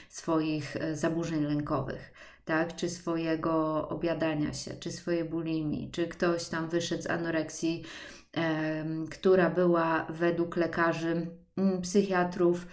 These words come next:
e, nierokująca, tak? Nieuleczalna. Tego się nie da zmienić, nie? I ktoś tam wyszedł, e, Ola konkretnie, mm, z tego tak naprawdę bardzo szybko. Albo Ania, która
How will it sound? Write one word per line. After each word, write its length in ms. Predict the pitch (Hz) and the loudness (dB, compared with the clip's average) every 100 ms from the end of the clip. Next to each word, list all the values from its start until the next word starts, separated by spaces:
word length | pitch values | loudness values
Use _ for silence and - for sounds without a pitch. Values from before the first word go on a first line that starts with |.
| - - - | -16 -18 -6
e, 280 | - 175 175 | 4 4 8
nierokująca, 1000 | 202 208 202 208 190 170 135 147 - - - | 10 10 8 8 8 6 2 -4 -6 -16 -4
tak? 180 | 175 180 | 0 8
Nieuleczalna. 920 | 202 202 196 185 190 165 151 143 - - | 8 10 6 6 4 4 2 -2 -8 -10
Tego 200 | 180 175 | -4 -2
się 180 | 175 190 | 0 0
nie 160 | 180 180 | 0 2
da 160 | 160 | 0
zmienić, 580 | 151 160 151 - - - _ - | 0 -2 -2 -4 -8 -16 _ 0
nie? 200 | 247 285 | 6 6
I 100 | 262 | 4
ktoś 300 | - 202 202 | 2 2 2
tam 180 | 196 196 | 0 0
wyszedł, 400 | 170 175 165 - - - - - - _ | 0 0 -2 -4 -14 -18 -18 -20 -20 _
e, 320 | 165 160 156 - | -6 -4 -6 -2
Ola 260 | 180 180 165 | 2 4 2
konkretnie, 720 | - 165 - 160 175 160 160 | 0 -2 0 0 0 0 0
mm, 500 | - 170 165 165 170 | -2 -4 -4 -6 -6
z 160 | - | -4
tego 580 | 175 160 165 160 165 - - - | 0 0 4 2 2 -4 -12 -10
tak 200 | - 214 | 2 4
naprawdę 400 | 196 196 - - | 4 4 4 2
bardzo 340 | 165 - - | 0 -2 -2
szybko. 500 | - 175 175 - - - - - - | 0 -2 -2 -6 -8 -14 -20 -20 0
Albo 360 | 170 175 190 196 | 4 4 6 6
Ania, 340 | 196 185 139 | 6 6 2
która 800 | - - 165 160 156 151 156 | -2 -2 0 2 0 -2 -4